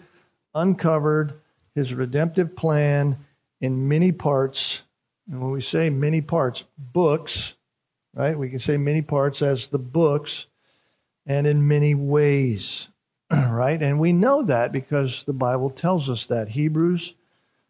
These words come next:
chapter one tells us this very truth.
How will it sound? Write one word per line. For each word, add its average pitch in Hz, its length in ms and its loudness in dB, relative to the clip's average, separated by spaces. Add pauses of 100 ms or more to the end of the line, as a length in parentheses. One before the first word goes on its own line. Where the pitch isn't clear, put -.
(320)
chapter 160 680 0 (720)
one 147 640 0 (4000)
tells 165 300 0
us 147 220 0
this 147 320 2
very 143 480 0
truth. 147 500 -4